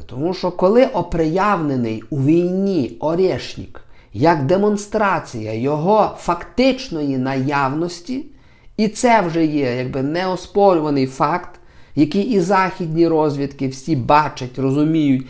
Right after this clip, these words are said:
і можуть навіть взяти на вивчення, якщо наші покажуть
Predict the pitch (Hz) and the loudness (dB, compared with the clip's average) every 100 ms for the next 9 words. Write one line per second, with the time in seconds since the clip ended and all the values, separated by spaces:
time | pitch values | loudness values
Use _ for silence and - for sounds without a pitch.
0 | - 139 143 170 151 151 151 139 131 - | -6 -2 2 2 0 -2 -2 -2 -4 -6
1 | 131 143 131 123 127 127 143 139 - 262 | 0 0 2 0 0 2 2 0 -6 -8
2 | - - - - - - - - 160 - | -8 -16 -20 -20 -20 -20 -20 -10 -8 -2
3 | 180 185 180 196 196 196 190 202 | 0 0 -2 -6 -6 -4 -2 -4